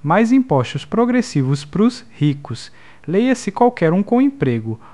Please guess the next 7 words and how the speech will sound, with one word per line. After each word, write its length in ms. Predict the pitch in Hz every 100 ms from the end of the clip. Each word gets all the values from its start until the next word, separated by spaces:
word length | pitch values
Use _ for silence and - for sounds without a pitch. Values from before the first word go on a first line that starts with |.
| -
rombos 480 | - 160 170 202 196
maiores 680 | 254 233 139 127 143 147 -
e 120 | 220
economia 640 | 240 240 254 277 160 123 123
aquecida 600 | - 214 - 135 135 156
até 280 | 190 - 139
colapso. 720 | 196 170 107 - - -